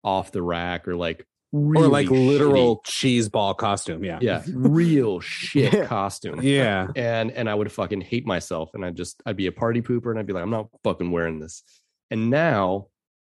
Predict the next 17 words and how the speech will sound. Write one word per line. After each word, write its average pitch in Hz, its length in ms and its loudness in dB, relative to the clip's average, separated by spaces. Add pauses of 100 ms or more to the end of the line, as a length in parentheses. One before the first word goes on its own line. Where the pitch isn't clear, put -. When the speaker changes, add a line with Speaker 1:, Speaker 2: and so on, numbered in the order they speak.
(160)
Speaker 1:
I 107 100 -4
realize 101 500 0
that 95 120 -6
if 92 140 -8
you 107 80 -8
put 143 300 -4
some 120 200 -2
time 104 560 -6 (140)
and 90 180 -6
prep 92 320 -4
into 120 300 0
it 143 200 2 (680)
and 101 120 -4
you 104 80 -2
make 127 220 0
it - 120 -6
legit 92 600 -4